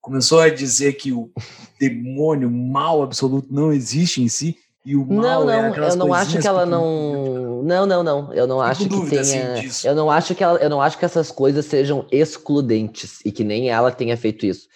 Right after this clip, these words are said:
Speaker 2: Eu acho que muito pelo contrário, eu acho que o que ela quis fazer foi justamente excluir a parte desse mal grandioso pra que esse mal grandioso não ofuscasse esse mal banal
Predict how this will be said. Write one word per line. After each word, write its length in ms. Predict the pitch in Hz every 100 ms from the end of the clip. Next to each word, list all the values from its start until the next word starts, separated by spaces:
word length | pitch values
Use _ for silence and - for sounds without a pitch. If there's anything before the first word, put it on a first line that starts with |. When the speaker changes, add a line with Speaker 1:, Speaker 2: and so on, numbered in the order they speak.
| -
Speaker 2:
Eu 100 | 107
acho 160 | 110 113
que 60 | 127
muito 180 | 123
pelo 160 | 123 143
contrário, 540 | 143 147 135 120 117 - -
eu 100 | 101
acho 160 | 107 -
que 60 |
o 60 | 117
que 80 | 117
ela 160 | 113
quis 320 | 113 131 147
fazer 340 | 156 120 104 117
foi 180 | 143 127
justamente 640 | 123 120 135 123 131 -
excluir 480 | 127 - 127 120 135
a 80 | 139
parte 440 | 113 110 113 113
desse 240 | 110 110
mal 240 | 110 101 107
grandioso 760 | 113 113 98 98 131 139 127 _ _ _ _ _ _ _
pra 160 | - 131
que 160 | - 135
esse 180 | -
mal 280 | 135 120 131
grandioso 600 | 147 143 120 120 131 135
não 220 | 139 135
ofuscasse 960 | 143 139 139 - 120 110 131 - 147 135 _ _
esse 320 | - 131 147 135
mal 380 | 131 127 131
banal 680 | 127 117 131 123 110 -